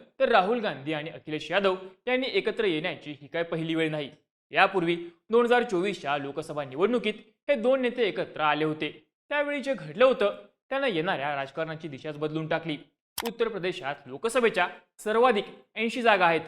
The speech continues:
लोकसभा निवडणुकीत अखिलेश यादव यांच्या समाजवादी पार्टीनं सदतीस, तर काँग्रेसनं सहा जागा जिंकल्या. मुख्य म्हणजे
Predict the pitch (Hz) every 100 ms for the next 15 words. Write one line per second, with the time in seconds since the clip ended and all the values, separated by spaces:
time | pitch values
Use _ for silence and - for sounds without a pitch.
0 | - _ _ - 254 269 269 262 254 170
1 | 180 175 127 147 156 147 165 160 151 147
2 | 139 139 147 135 139 143 147 139 123 208
3 | 190 185 - _ - 226 226 214 - -
4 | _ - 294 269 220 277 285 190 208 -
5 | _ - 226 240 196 139 151 160 156 156
6 | - - _ _ 143 131 220 226 196